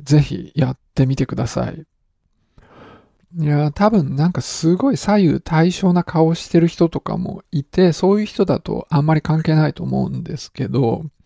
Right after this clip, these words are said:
あの、多くの人だと、なんか、うわっていう感じの違和感があると思うんですね。で、この見慣れてる方、その左右逆になってるやつと比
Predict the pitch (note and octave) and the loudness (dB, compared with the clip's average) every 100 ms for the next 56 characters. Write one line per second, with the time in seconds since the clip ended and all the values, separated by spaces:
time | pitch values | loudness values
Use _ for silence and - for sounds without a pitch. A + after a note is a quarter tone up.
0 | _ _ _ _ _ _ _ _ _ C3 | _ _ _ _ _ _ _ _ _ 0
1 | C3 - F#3 G#3 - B2 A#2+ C#3+ C3 B2 | 0 2 4 4 2 -10 -6 -2 -2 -4
2 | - B2 - - _ _ _ C#3+ C3+ B2 | -6 -8 -8 -14 _ _ _ -6 -4 -4
3 | - - D#3 D3+ - E3 _ _ - A2+ | -10 -4 0 2 0 -6 _ _ -6 -4
4 | A2+ C#3 - B2+ B2+ B2 B2+ B2 - _ | -4 -8 -4 -2 0 -2 -4 -4 -4 _
5 | C#3 C3+ D3+ B2+ A#2+ B2+ - - _ - | 4 6 4 2 -4 -6 -10 -14 _ 0
6 | C3+ B2 B2+ B2+ A#2 C#3 D3 - D3+ - | 0 0 -4 -6 -8 -12 -10 -8 -8 -10
7 | _ _ _ _ _ _ _ _ - - | _ _ _ _ _ _ _ _ -20 -20
8 | - - - - E3+ F3+ F3+ F#3 E3 C#3+ | -20 -20 -20 -2 2 6 8 8 6 4
9 | C#3+ E3+ A3+ B3 - G#3+ G3+ - E3 - | 4 6 4 2 2 2 2 4 2 2
10 | - - C3 F#3 - G#3 D3+ - B2+ B2 | -8 -6 -2 -2 0 2 2 0 -2 0
11 | - G3 A3+ A3 _ - C3 B2 B2+ C3 | 2 4 4 2 _ -4 -2 0 -2 -4
12 | - - F#2+ C#3+ - - | -8 -12 -10 -10 -8 2